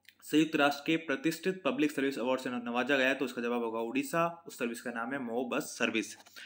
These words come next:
आगे बढ़ते हैं दोस्तों, ये संबंधित है दो जो पुस्तकें उनसे संबंधित हैं। पहली किताब का नाम है A Brief History of Equality,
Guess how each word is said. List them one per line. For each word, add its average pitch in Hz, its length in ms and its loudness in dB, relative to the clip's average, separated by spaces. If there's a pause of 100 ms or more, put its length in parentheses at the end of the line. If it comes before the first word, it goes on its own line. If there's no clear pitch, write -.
(320)
आगे 135 180 8
बढ़ते 165 160 6
हैं 170 100 0
दोस्तों, 160 260 2
ये 147 100 6
संबंधित 147 340 0
है 147 120 4
दो 143 380 4
जो 139 140 -2
पुस्तकें 143 540 -4
उनसे 139 120 -6
संबंधित 139 380 -4
हैं। 165 100 -2
पहली 156 300 2
किताब 147 360 2
का 143 80 2
नाम 135 220 0
है 151 180 -6
A - 80 0
Brief 139 400 2
History 147 520 0
of 151 100 4
Equality, 131 600 2